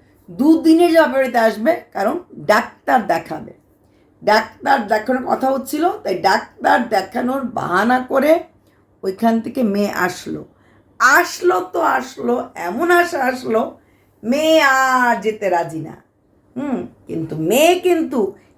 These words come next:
দেবনাথ টাইটেল দিয়ে, মোটা শাখা সিঁদুর পরে স্কুটির পুজোটা কিন্তু দেবনাথ টাইটেল দিয়েই করলো, এবং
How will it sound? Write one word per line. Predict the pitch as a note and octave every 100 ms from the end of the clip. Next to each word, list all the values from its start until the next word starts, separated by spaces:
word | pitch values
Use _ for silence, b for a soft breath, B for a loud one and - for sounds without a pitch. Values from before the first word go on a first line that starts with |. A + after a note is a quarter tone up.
| _
দেবনাথ | - D4+ F#4 F#4 D#4+ F4+ F4+ F4 _ _ -
টাইটেল | A#3 B3+ - C#4+ B3+
দিয়ে, | F3+ C4 C4+ F#3 - _ b b b
মোটা | F3+ C4 B3+ B3+ B3
শাখা | A#3 G#3+ G#3+ B3
সিঁদুর | A#3 B3 G#3 G#3 -
পরে | G#3 A#3 G3 - - _ _ _ _
স্কুটির | _ A#3+ A#3 B3
পুজোটা | A3+ G3+ G#3+ G#3+
কিন্তু | G3+ G#3
দেবনাথ | F#3 E3 F#3+
টাইটেল | - F#3+ G#3
দিয়েই | D4+ F4
করলো, | B3 G3+ E3 C#3+ - b b b -
এবং | C4 D#4+ D#4+ F3+